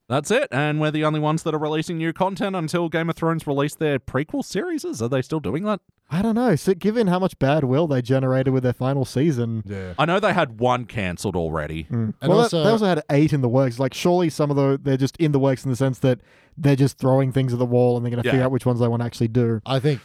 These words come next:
Speaker 3: in the works means
Speaker 2: Yeah.
Speaker 3: we'll give you enough money to do potentially eight episodes.
Speaker 2: Like a pilot.
Speaker 3: I don't think it's like, just go out and make sixty-four episodes of T V show ahead of time because
Speaker 2: Mm-hmm.
Speaker 3: everything's too reactionary now.
Speaker 1: Yeah, again, I think it's too much of that reporting on the,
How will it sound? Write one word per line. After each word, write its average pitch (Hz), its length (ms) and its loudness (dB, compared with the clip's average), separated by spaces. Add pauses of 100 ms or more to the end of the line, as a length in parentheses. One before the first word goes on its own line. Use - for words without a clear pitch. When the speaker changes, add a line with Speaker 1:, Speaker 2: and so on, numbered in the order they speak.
Speaker 3:
in 127 140 -6
the 110 100 -6
works 98 380 -6
means 92 560 -10 (160)
Speaker 2:
Yeah. 117 300 -2 (160)
Speaker 3:
we'll 120 240 0
give 107 200 -6
you 104 80 -4
enough 98 240 -6
money 98 220 -6
to 87 60 -12
do 95 180 -8
potentially 92 480 -6
eight 90 180 -12
episodes. 90 300 -10
Speaker 2:
Like 123 80 -2
a 131 60 -2
pilot. 123 360 0
Speaker 3:
I 131 40 2
don't 147 200 4
think 127 200 -2
it's - 160 -8
like, 101 320 -8 (180)
just 151 200 2
go 151 120 4
out 143 220 0
and 123 120 -4
make 117 360 -6 (100)
sixty-four 123 580 -2
episodes 107 460 0
of 104 100 -2
T 110 140 0
V 101 160 -2
show 98 320 -2 (260)
ahead 107 260 -2
of 92 140 -8
time 92 360 -6
because 104 380 -2
Speaker 2:
Mm-hmm. 98 80 -12 (500)
Speaker 3:
everything's 170 300 2
too 113 120 2
reactionary 90 540 -6
now. 85 260 -12 (180)
Speaker 1:
Yeah, 110 300 0 (380)
again, 135 300 0
I 120 100 2
think 143 180 -2
it's 131 160 -4
too 135 160 0
much 117 200 -2
of 123 60 -8
that 101 160 -2
reporting 104 480 -2
on 95 160 -2
the, 92 220 -2